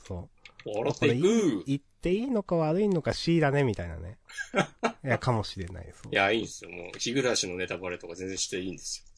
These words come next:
Speaker 2: よ。
Speaker 1: うん。いや、こ-、秋、は-、多分始まるから、ちょっとどうかなと思って。<laughs> アニメが。
Speaker 2: ああ、やるんだ、また。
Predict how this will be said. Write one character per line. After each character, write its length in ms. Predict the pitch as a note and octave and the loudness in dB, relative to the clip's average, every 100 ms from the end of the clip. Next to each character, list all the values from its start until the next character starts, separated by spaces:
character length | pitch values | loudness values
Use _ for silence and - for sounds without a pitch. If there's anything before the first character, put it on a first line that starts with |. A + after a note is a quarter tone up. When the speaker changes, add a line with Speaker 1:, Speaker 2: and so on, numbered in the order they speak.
| - | -12
Speaker 2:
よ。 60 | B2+ | -4
Speaker 1:
う 40 | |
ん。 520 | A#2+ A2+ G#2+ G2 F#2 D3 | 0 0 0 -2 -6 -4
い 40 | |
や、 100 | B2 | -6
こ-、 500 | - - D#3+ D3 - - - | -6 -6 -6 -6 -12 -16 -2
秋、 480 | F#3 - C3+ F#2+ - | -2 0 -2 -2 -6
は-、 200 | - - | -4 0
多 80 | D#3+ | 2
分 100 | C3+ | 4
始 220 | A#2+ B2 | 4 4
ま 120 | D3 | 4
る 80 | D#3 | 4
か 120 | - | 2
ら、 220 | F2+ D#2+ - _ - | -2 -6 -14 _ -16
ち 100 | - | -12
ょ 20 | - | -8
っ 20 | |
と 80 | F2+ | -2
ど 120 | G#2 | 0
う 60 | A#2+ | 4
か 120 | C3+ | 2
な 120 | C3+ | 2
と 100 | - | -2
思 100 | - | -6
っ 40 | - - | -6 -6
て。 120 | - - - - - G3+ F#3+ | -6 -6 -10 -20 -6 -2 -2
<laughs> 80 | - | -2
ア 100 | A#2 | 0
ニ 100 | F#2+ | 0
メ 120 | F#2+ | 0
が。 80 | - - - - | -2 -2 -8 4
Speaker 2:
あ 280 | A3 G#3 | 8 10
あ、 60 | E3+ | 10
や 120 | E3 | 8
る 120 | A3 | 6
ん 80 | G3 | 2
だ、 200 | - F2+ - | 0 -4 -6
ま 80 | - | -6
た。 220 | F2 | -6